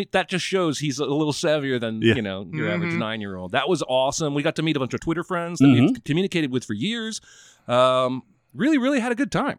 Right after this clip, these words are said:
Speaker 2: Yeah, the dinner and the movie thing was, was a lot of fun too.
Speaker 1: Well, what I remember of it, <laughs>
Speaker 3: Yeah.
Speaker 1: um,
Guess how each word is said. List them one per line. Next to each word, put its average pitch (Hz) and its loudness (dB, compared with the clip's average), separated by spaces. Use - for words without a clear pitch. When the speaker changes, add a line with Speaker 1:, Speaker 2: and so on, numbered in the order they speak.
Speaker 2:
Yeah, 113 2
the 95 4
dinner 180 6
and 147 10
the 127 10
movie 120 8
thing 95 2
was, 95 0
was 101 0
a 101 2
lot 95 2
of 90 -6
fun 85 -2
too. 104 2
Speaker 1:
Well, 202 4
what 202 2
I 190 2
remember 147 2
of 92 -2
it, 92 -4
<laughs> - -2
Speaker 3:
Yeah. 190 6
Speaker 1:
um, 110 -2